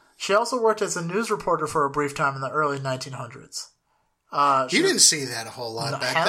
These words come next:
Speaker 2: then
Speaker 1: no,
Speaker 2: either.
Speaker 1: man. She was progressive as fuck.
Speaker 2: Wow, trailblazer.
Speaker 1: She also was critical about the role of women in America.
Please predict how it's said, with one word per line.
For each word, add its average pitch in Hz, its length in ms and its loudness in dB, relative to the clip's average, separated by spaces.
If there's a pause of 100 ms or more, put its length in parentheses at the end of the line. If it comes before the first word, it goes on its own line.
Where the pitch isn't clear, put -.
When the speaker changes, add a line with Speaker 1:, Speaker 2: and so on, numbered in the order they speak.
Speaker 2:
then 240 80 -2
Speaker 1:
no, 147 160 2
Speaker 2:
either. 127 120 0
Speaker 1:
man. 156 220 -4
She 202 140 -2
was 240 160 -2
progressive 151 500 -2
as 107 80 -14
fuck. 175 320 0
Speaker 2:
Wow, 185 560 -4
trailblazer. 123 960 -2
Speaker 1:
She 202 200 4
also 233 500 4
was 175 240 0
critical 196 420 0
about 165 220 2
the 160 80 -10
role 151 340 0
of 139 160 0
women 151 300 -2
in 139 80 -6
America. 131 600 -4